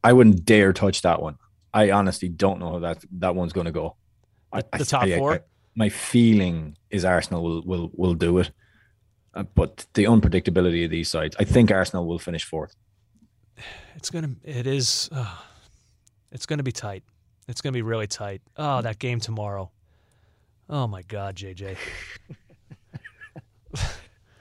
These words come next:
Speaker 2: It's
Speaker 1: One of
Speaker 2: hard,
Speaker 1: those
Speaker 2: it's
Speaker 1: where
Speaker 2: almo-, it's kinda hard to enjoy. Like, I don't
Speaker 1: No,
Speaker 2: really know
Speaker 1: they,
Speaker 2: anyone
Speaker 1: they
Speaker 2: who en-, is,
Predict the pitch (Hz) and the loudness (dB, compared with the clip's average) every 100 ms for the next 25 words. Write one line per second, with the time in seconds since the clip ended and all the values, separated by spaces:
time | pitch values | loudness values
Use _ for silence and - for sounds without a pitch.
0 | _ _ - 113 - 95 92 214 285 - | _ _ 4 6 6 4 4 2 0 -4
1 | - 220 320 170 190 160 143 113 101 135 | -8 -6 -4 0 -2 -2 -6 -6 -6 -4
2 | 135 95 104 127 151 202 101 107 98 - | -4 -6 -8 -2 -2 0 4 6 6 6
3 | 113 - 185 120 123 120 113 - - 117 | 4 4 4 4 2 -4 -6 -8 -8 -6
4 | 98 - | -6 -10